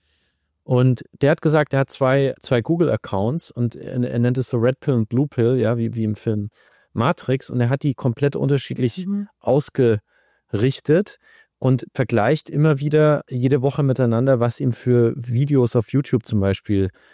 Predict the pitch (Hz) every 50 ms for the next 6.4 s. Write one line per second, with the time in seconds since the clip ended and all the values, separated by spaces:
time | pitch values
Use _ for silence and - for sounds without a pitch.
0 | _ _ _ _ - - 117 117 - - 110 110 104 110 107 101 101 - - -
1 | 110 117 139 160 151 - - 165 160 151 - 156 160 160 156 135 - 139 123 139
2 | 147 135 - - 110 117 127 - - 117 110 127 143 143 147 - - 135 123 135
3 | 156 165 143 117 123 127 135 127 131 139 139 - - 143 131 - - 143 131 127
4 | 123 151 151 151 - - - 139 123 135 139 - - 135 117 - - - 156 -
5 | - 143 135 123 120 117 117 - - - - - - - _ - - 113 120 151
6 | 175 - 151 143 - - -